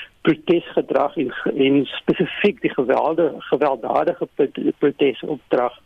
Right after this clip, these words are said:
eh, of gedrag die hoogte ingeskiet en, en selfs hoër as wat dit was in die, in die laat negentigs, ehm, in, in Suid-Afrika. So rekord hoë gewelddadige proses was al reeds deel van ons samelewing voor die pandemie.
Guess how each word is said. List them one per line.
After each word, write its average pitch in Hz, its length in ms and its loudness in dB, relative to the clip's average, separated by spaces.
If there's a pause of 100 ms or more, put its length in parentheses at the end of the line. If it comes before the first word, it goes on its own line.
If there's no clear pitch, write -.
(460)
eh, - 300 2
of - 100 0
gedrag 143 460 0 (380)
die 151 140 2
hoogte 147 360 2
ingeskiet 143 540 -2
en, 165 220 2
en 156 240 4
selfs 180 320 0
hoër 156 320 0
as 139 140 -2
wat 156 120 2
dit 139 160 -2
was 139 240 0
in 151 180 2
die, 139 160 2
in 127 140 0
die 135 160 2
laat 123 300 0
negentigs, 139 520 0 (520)
ehm, 139 280 0
in, 131 320 2
in 131 160 0
Suid-Afrika. 135 760 -2
So 147 320 2 (480)
rekord 202 500 2
hoë 156 580 4
gewelddadige 143 1000 0
proses 160 560 0
was 127 260 0
al 170 140 4
reeds 147 300 2
deel 151 280 2
van 165 240 0
ons 165 300 2
samelewing 131 640 0
voor 139 160 2
die 135 160 -2
pandemie. 120 540 0